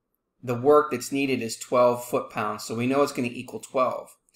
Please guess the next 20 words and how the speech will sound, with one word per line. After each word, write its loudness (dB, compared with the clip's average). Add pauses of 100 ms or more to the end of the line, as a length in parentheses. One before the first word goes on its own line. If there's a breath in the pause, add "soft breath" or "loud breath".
(340)
Now -2
the -2
integral 0
is -8
going 2
from -4
zero 4
to 0
one 2
because -6
it's -14
being -6
stretched -2 (840)
to -10
one 0
foot -2
beyond 2
its -6
natural -4
length, -2